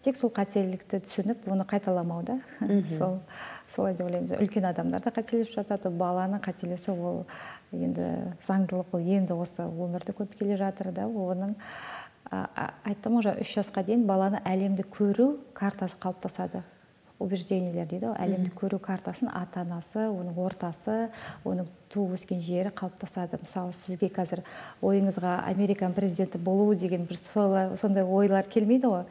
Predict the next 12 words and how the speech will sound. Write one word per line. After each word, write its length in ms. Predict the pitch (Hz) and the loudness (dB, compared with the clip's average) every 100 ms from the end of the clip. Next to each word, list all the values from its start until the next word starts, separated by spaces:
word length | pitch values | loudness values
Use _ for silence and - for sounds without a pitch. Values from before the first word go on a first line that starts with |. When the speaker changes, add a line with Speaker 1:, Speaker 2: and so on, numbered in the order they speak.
| - | 4
Speaker 1:
Сіздің 180 | 233 208 | 6 6
Speaker 2:
Мгм. 80 | |
Speaker 1:
тек 120 | 196 190 - 180 175 - - - | 6 2 -2 -6 -6 -12 -4 4
өзіңіздің 680 | 220 220 233 214 - 185 180 175 | 6 8 6 6 4 0 0 -4
жаңа 260 | 175 185 175 | 0 0 2
басыңызға 600 | 185 190 190 180 180 208 302 | 0 0 -2 -2 -2 0 0
бір 120 | 233 208 | 0 4
келетін 380 | 214 214 202 202 | 6 6 6 4
идеялар 380 | 190 196 185 185 | 4 4 4 2
келеді 240 | 185 185 | -2 0
да, 80 | 247 | 2
болды. 460 | 185 185 175 170 | 4 4 2 -2